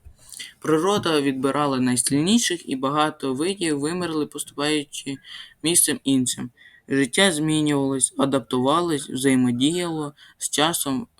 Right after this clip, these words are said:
сформувалась біосфера, складна система взаємопов'язаних організмів. Цей процес тривав мільйони років, і все виглядало стабільним.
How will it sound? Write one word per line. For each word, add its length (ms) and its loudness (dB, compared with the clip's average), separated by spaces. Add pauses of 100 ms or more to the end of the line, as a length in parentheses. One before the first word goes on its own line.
(200)
сформувалась 760 -2
біосфера, 640 -4 (140)
складна 480 -2
система 440 -2
взаємопов'язаних 1000 -2
організмів. 680 0 (420)
Цей 180 2
процес 440 -2
тривав 340 0
мільйони 500 0
років, 460 -2 (140)
і 60 4
все 200 4
виглядало 560 2
стабільним. 520 0